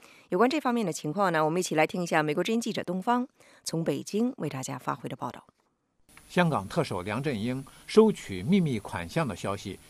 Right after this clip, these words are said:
Speaker 2: 引发驻京外媒的广泛关注。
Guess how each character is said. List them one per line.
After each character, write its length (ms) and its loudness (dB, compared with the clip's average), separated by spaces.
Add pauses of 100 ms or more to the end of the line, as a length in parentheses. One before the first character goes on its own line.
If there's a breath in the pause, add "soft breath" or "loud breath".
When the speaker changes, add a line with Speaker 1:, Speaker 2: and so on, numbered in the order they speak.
(180 soft breath)
Speaker 2:
引 220 2
发 280 6 (100)
驻 160 2
京 240 4
外 160 2
媒 220 -6
的 240 -2
广 180 -4
泛 240 0
关 220 -4
注。 160 -2